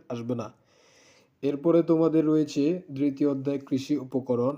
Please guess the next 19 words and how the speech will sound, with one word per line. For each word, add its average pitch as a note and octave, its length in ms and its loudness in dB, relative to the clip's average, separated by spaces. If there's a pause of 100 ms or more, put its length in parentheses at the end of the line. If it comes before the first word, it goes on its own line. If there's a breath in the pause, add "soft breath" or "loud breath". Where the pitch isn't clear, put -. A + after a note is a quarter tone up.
এখান C3+ 340 -4
থেকে C#3+ 260 -2
তোমাদের C3 400 -4
সিলেবাসে B2+ 760 -6 (680 soft breath)
যে B2+ 220 2
অংশগুলো C3+ 480 0
রয়েছে C3 480 -2 (640)
তোমরা A#2+ 220 -4
ওইগুলো B2 500 0
পড়ে B2+ 200 2
নেবে। B2 300 -2 (1400)
এরপরে D3 440 2
তোমাদের D3 420 0
রয়েছে C#3+ 500 0 (1200)
অধ্যা-, C3+ 460 -2 (160)
অধ্যায় C3 340 0
চার C3 360 -2 (800)
কৃষি C#3 420 0 (440)
উৎপাদন C3 720 -2